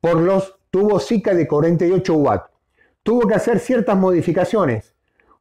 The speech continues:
porque los tubos led, estos de cuarenta y ocho watts, son doscientos veinte directos. Son los tubos de led que se usan ahora. Entonces, en este plafón, en este artefacto que están viendo, tuvo que ade-,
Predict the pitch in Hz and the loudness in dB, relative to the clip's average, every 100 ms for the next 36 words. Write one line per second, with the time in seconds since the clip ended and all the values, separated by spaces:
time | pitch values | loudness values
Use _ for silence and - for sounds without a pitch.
0 | - 143 139 135 139 139 143 147 233 196 | -4 0 0 0 0 0 0 -2 0 0
1 | 185 196 - - - _ - 170 160 160 | 0 0 -2 -8 -20 _ -4 -4 -2 -2
2 | 160 131 120 123 147 175 175 190 214 214 | -2 -2 0 0 0 0 0 0 -2 -4
3 | - 190 214 185 170 175 180 208 196 180 | -2 0 -2 -4 -4 -2 0 0 0 0
4 | 175 143 110 117 107 _ _ _ - 165 | 0 -2 -2 -6 -8 _ _ _ -6 -2
5 | 170 147 190 175 156 180 180 - 131 160 | -2 0 0 2 2 0 -2 -4 -2 -2
6 | 160 139 127 110 110 - _ _ _ _ | 0 0 2 0 -4 -10 _ _ _ _
7 | - 147 165 156 127 120 - 151 185 180 | -6 -2 0 0 0 -4 -4 -2 -2 0
8 | 175 170 156 160 123 147 170 190 170 160 | 0 0 0 0 0 -2 -2 -2 -2 0
9 | 170 139 127 131 190 190 202 196 214 220 | -2 -2 -2 -2 -2 0 0 0 -2 -4
10 | _ _ _ _ _ - 208 185 175 170 | _ _ _ _ _ -2 0 0 0 0
11 | 147 | -4